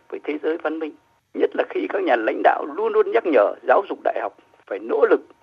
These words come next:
để đạt tới đẳng cấp quốc tế. Để kết thúc, <laughs> xin kể một câu chuyện có thực này. Nhà vật lý học Albert Einstein đã vinh tặng nhà toán học Kurt Gödel cái huy chương Einstein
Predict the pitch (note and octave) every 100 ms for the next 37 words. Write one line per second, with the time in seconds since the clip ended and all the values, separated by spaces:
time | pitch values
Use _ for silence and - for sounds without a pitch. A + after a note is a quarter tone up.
0 | - - - - - - - - - -
1 | G2 - - - - B2 - D3+ D3+ -
2 | _ _ _ _ - C3 B2+ - - -
3 | - - - - - G4+ F#4+ - - -
4 | - - - - E3+ - - - - _
5 | _ _ D3 C3+ C#3+ D#3 F#3+ E3 - D#3
6 | D#3+ D3+ D#3 D#3 D3+ - D3+ C#3+ B2 G#2
7 | - - - - G3+ D3+ - _ _ _
8 | A2+ G#2 - C#3 C#3+ A2 _ _ _ -
9 | - - - B2+ D3 D#3+ D3+ B2 _ _
10 | D#3+ D#3+ F3 - D#3+ D3+ C#3+ D#3 - -
11 | C#3+ C#3+